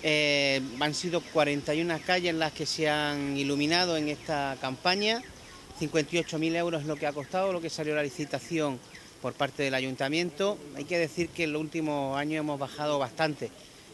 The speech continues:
esta licitación. Hace unos años estaba en torno a los ciento veinte mil euros y siendo incluso más calles, pues la verdad es que los precios de la, de las empresas que se presentan al concurso han bajado bastante.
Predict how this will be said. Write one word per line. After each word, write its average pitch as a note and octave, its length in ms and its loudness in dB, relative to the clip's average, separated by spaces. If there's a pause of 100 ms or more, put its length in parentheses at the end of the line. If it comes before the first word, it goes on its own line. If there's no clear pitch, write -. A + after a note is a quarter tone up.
esta C3+ 400 0
licitación. C3 680 -4
Hace D#3 200 -6
unos C#3 160 -2
años C#3 200 0
estaba C3 320 -4
en B2 60 -6
torno C3+ 220 -6
a - 20 -4
los C3+ 160 -4
ciento D3+ 300 -2
veinte D3 280 -2
mil B2+ 180 -4
euros D3 360 -4 (500)
y A#2 600 -2 (160)
siendo D3 480 -2
incluso D3+ 440 -2
más C#3+ 200 -2
calles, E3 480 0 (380)
pues A#2 140 -6
la A#2 80 -2
verdad A#2 160 -2
es - 100 -14
que E3 80 -6
los C3+ 120 -4
precios C#3 600 -4
de B2 120 -4
la, A2+ 500 -2
de A#2 120 -6
las A#2 120 -6
empresas E3+ 420 -2
que - 140 -6
se - 160 -6
presentan C#3+ 380 -6
al C3+ 100 -4
concurso C#3 400 -6
han E3+ 80 -4
bajado C#3 240 -4
bastante. A2 460 -6